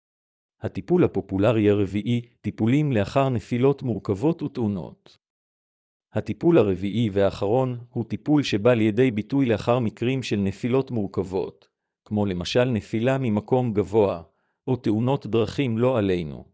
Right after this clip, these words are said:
לצערנו, יש לא מעט אנשים שמגיעים עם בעלי החיים שלהם אל וטרינרים במרכז, כדי לטפל באופן בהול בבעל החיים שלהם. פנייה אל וטרינר מוסמך ומומלץ במרכז,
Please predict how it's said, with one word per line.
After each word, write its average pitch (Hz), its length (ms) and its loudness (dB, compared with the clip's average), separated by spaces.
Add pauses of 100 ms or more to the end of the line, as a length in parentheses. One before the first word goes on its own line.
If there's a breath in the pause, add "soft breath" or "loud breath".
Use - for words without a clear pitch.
(920)
לצערנו, 95 800 -2 (320)
יש 127 200 0
לא 139 120 6
מעט 135 260 0
אנשים 120 360 -2
שמגיעים 104 560 -2
עם 98 160 0
בעלי 98 260 4
החיים 123 360 -2
שלהם 101 380 0
אל 110 200 -2
וטרינרים 107 680 -2
במרכז, 98 720 0 (400)
כדי 101 240 -2
לטפל 120 420 -2
באופן 104 520 0
בהול 117 300 2
בבעל 107 380 0
החיים 104 380 -4
שלהם. 67 520 -10 (1040)
פנייה 120 400 0
אל 113 140 2
וטרינר 104 600 0
מוסמך 113 600 -2
ומומלץ 117 540 0
במרכז, 98 720 0